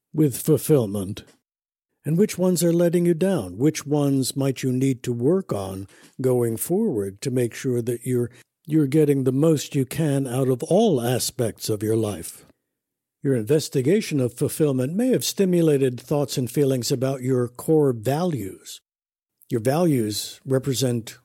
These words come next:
who you are. They are the, the principles that you deem to be important in your life. Now, being able to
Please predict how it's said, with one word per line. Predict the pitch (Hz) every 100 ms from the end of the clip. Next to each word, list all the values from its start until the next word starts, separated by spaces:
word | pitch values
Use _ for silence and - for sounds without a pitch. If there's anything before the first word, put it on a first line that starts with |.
| _ _ _
who | 226
you | 214 202 180
are. | 92 85 92
They | 127 127
are | 120
the, | 120 117 113 - - -
the |
principles | - - 208 180 156 - 95 87 - -
that | 127 135
you | 127
deem | 113 139 139
to | 123 131
be | 127 120
important | 113 - 190 117 98 90 127
in | 123
your | 120
life. | 123 127 80 - - - _ _ _ _ _ _ _ _ _ _
Now, | 131
being | 113 139 135
able | 127 123 110
to | 120 110